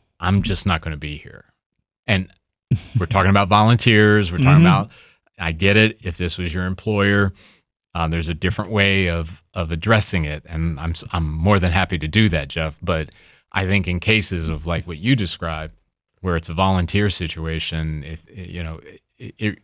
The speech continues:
Speaker 1: in most any situation, regardless of the organization,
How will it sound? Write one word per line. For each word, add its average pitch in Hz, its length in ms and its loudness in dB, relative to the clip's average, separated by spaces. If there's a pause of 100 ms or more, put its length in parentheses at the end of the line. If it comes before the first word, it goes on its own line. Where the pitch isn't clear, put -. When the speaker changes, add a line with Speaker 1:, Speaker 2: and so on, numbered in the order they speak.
(520)
Speaker 1:
in 123 180 -2
most 135 460 4
any 127 240 6
situation, 82 480 -6
regardless 90 540 2
of 80 180 -6
the 80 200 -4
organization, 80 800 -2